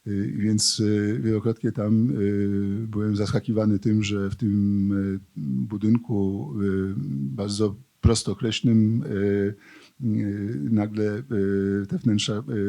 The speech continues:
y, pojawiały się w zupełnie, y, y, zaskakującej, y, y, formie. No i powstawały kolejne budynki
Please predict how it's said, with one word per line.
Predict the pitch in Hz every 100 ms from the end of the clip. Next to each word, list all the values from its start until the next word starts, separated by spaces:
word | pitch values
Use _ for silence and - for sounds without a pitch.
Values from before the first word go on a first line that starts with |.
| 101 117 139
y, | 110 104 104
pojawiały | 107 104 104 101
się | 107 110
w |
zupełnie, | 101 101 107 107 104
y, | 101 73 69 101 104 101 117 143 127 110 104
y, | 101
zaskakującej, | 104 - 104 104 104 104 113 101 98 101 139
y, | 95 98 98 98 135 - 131 - 98 98 101
y, |
formie. | - 107 98 107 - - - - - _ -
No |
i | 143
powstawały | 160 - 165 165 156
kolejne | 151 143 127 104
budynki | 92 104 101 98 - 127 160